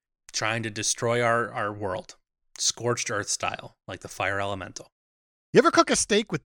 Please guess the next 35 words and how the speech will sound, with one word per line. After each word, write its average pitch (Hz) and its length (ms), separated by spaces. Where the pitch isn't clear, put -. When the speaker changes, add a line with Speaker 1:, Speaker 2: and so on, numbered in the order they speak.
Speaker 2:
the, 156 120
the 156 40
s-, - 200
uh, 147 100
sous 190 240
vide 180 240
thing? 226 320
Speaker 1:
Um, 120 540
no. 147 340
Speaker 2:
Do 131 100
you 156 80
know 160 80
what 185 100
a - 20
sous 196 180
vide 196 140
is? - 400
Speaker 1:
I 156 80
Speaker 2:
The 156 60
Speaker 1:
do 294 100
know 403 80
what 349 80
a - 40
Speaker 2:
sous - 160
vide 123 60
Speaker 1:
sous 104 80
Speaker 2:
thing? 101 160
Speaker 1:
vide 98 140
is. - 60
Speaker 2:
You've, 139 120
like, 147 220
put 196 160
it, 147 160
the 160 120
little 160 220